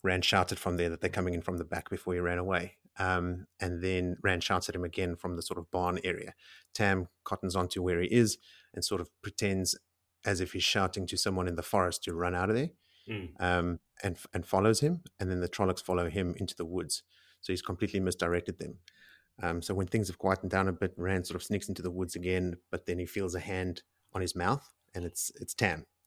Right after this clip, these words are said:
Speaker 1: that
Speaker 2: Mm.
Speaker 1: sort of found him in the woods again. And Rand's about to struggle free, and Tam's like, "Whoa, whoa, whoa, slow <laughs> down, buddy. Don't hurt me. You know, I've forgotten how much you've grown in the last couple of years." Um,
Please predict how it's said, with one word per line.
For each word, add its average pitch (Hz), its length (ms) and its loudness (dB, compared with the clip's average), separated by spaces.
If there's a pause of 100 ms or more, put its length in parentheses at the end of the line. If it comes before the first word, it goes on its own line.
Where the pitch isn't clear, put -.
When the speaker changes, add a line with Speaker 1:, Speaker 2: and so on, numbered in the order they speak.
Speaker 1:
that 85 100 -4
Speaker 2:
Mm. 82 40 -6
Speaker 1:
sort 87 140 2
of 85 80 -4
found 92 240 4
him 87 100 2
in 85 80 -2
the 82 100 -6
woods 87 240 -2
again. 85 240 -4 (400)
And 85 120 -2
Rand's 92 240 6
about 90 180 4
to - 80 -2
struggle 90 320 0
free, 87 240 2
and 82 120 2
Tam's 92 260 0
like, 87 100 -8
"Whoa, 120 140 8
whoa, 110 80 10 (200)
whoa, 90 60 0
slow 104 220 4
<laughs> - 20 6
down, 92 200 2
buddy. 87 260 2 (340)
Don't 101 160 10
hurt 104 240 10
me. 85 100 2
You 80 120 2
know, 87 140 4
I've 85 80 -2
forgotten 95 300 4
how 92 100 2
much 85 180 2
you've 78 100 -8
grown 95 240 8
in 101 80 6
the 95 100 4
last 95 240 4
couple 101 200 4
of 101 40 6
years." 104 360 8 (600)
Um, 85 520 2